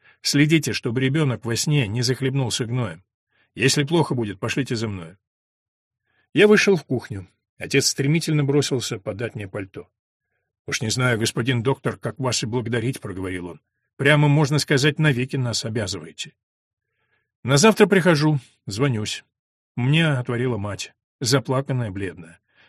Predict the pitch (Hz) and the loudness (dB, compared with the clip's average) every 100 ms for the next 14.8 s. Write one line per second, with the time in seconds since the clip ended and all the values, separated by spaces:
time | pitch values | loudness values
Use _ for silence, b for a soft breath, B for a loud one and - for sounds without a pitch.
0 | b 110 135 131 143 131 131 123 139 123 | b 0 2 4 4 2 0 0 0 0
1 | 120 120 139 147 147 131 123 120 117 120 | 0 0 2 2 2 0 0 -4 -4 -6
2 | 110 117 104 113 107 - - _ _ _ | -6 -6 -6 -6 -8 -8 -12 _ _ _
3 | _ _ _ _ _ - 110 127 113 - | _ _ _ _ _ -4 2 2 0 -4
4 | - 135 117 - 135 113 98 - 101 98 | 4 4 4 0 -2 -2 -4 -8 -6 -6
5 | 104 87 82 - _ 104 131 156 151 139 | -6 -8 -12 -16 _ -6 -2 2 2 2
6 | 143 - 95 90 117 131 120 113 117 113 | -2 -2 -8 -6 -4 -2 -4 -4 -4 -6
7 | 80 - - _ _ _ _ _ _ - | -8 -14 -18 _ _ _ _ _ _ -14
8 | 98 113 110 113 110 95 - - - 92 | -8 -4 0 2 2 -2 -8 -20 -14 -10
9 | 92 107 98 101 92 107 98 107 - 117 | -2 -2 -2 -6 -6 -6 -4 -4 -4 -4
10 | 98 104 113 113 - 98 98 95 - 104 | -4 -6 -6 -6 -8 -8 -8 -6 -8 -8
11 | 92 78 - _ _ _ b b b b | -10 -12 -18 _ _ _ b b b b
12 | b 117 165 156 175 - 156 147 156 135 | b 2 2 4 2 2 0 2 0 0
13 | 127 90 82 82 _ _ - 78 123 - | -4 -4 -12 -20 _ _ -16 -2 0 0
14 | 127 131 123 120 110 101 92 - | -2 -2 -2 -4 -6 -6 -10 -14